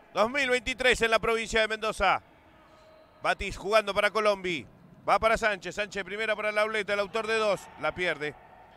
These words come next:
La gana ya Mazo. Mazo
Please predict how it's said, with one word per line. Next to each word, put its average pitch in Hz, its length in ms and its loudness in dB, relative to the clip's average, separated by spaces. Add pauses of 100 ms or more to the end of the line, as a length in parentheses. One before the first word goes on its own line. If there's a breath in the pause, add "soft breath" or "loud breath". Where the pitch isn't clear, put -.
(140)
La 143 140 -6
gana 180 240 4
ya 190 160 4
Mazo. 160 400 0 (1040)
Mazo 190 540 0